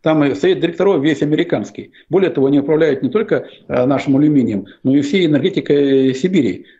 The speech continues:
заправляют. И что по этому поводу? Э, более, <laughs> как, как они это дело сделали,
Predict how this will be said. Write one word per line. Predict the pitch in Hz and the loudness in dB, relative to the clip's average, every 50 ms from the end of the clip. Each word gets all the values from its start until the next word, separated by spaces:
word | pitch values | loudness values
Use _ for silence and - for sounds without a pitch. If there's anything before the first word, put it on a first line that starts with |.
| _ | _
заправляют. | - 113 123 123 135 135 135 123 113 104 92 90 - - - - _ | -2 0 0 0 0 0 0 0 0 -2 -2 -4 -6 -12 -20 -18 _
И | - 120 123 120 | 0 0 0 0
что | - - - 131 147 | 0 -2 -2 -2 0
по | 143 160 | 2 0
этому | 147 135 143 139 139 131 | 0 2 2 0 0 0
поводу? | 131 156 151 147 143 139 143 135 135 - - - - _ | 0 0 2 2 2 2 2 0 0 -4 -10 -18 -10 _
Э, | - 117 - - - | -4 -4 -4 -4 -4
более, | 120 143 240 269 247 175 - - - - - - 127 - | 0 0 2 2 2 0 0 -2 -6 -12 -10 -10 -10 -10
<laughs> | - - _ | -12 -18 _
как, | - - 175 151 - - 139 | -6 -2 -2 -2 -2 -4 -4
как | - - - - | -4 -4 -2 0
они | 196 190 196 190 | 0 0 2 0
это | 170 - 170 | 2 0 -2
дело | 151 160 208 180 160 143 | 0 0 0 0 2 0
сделали, | 131 120 139 220 262 247 165 131 117 - - | -2 -2 -2 0 0 0 0 -2 -4 -6 -10